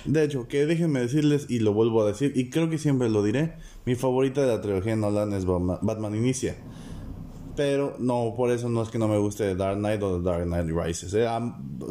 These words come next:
la trilogía en sí me gusta, pero yo no soy tan, yo no comulgo tanto con Nolan.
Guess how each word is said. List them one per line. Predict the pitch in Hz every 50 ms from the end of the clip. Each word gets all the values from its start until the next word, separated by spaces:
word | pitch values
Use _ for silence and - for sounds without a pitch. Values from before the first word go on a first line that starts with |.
| 95 101
la | 120 117 110
trilogía | 110 113 123 120 117 120 139 135
en | 135
sí | 131 - 135
me | 123 123 120
gusta, | 123 127 131 131 131 - 151 160 160 - - - - - - -
pero | 131 120 117 110
yo | 113 117 131 131
no | 131 131 135 131
soy | 131 131 123 123 120 120
tan, | - 110 110 113 113 110 113 110 110 110 113 120
yo | 135 143
no | 160 151
comulgo | 135 123 123 123 120 120 123 120 120 -
tanto | 110 104 101 92 101 92
con | 101 107 110 120
Nolan. | 131 139 135 113 98 95 90 -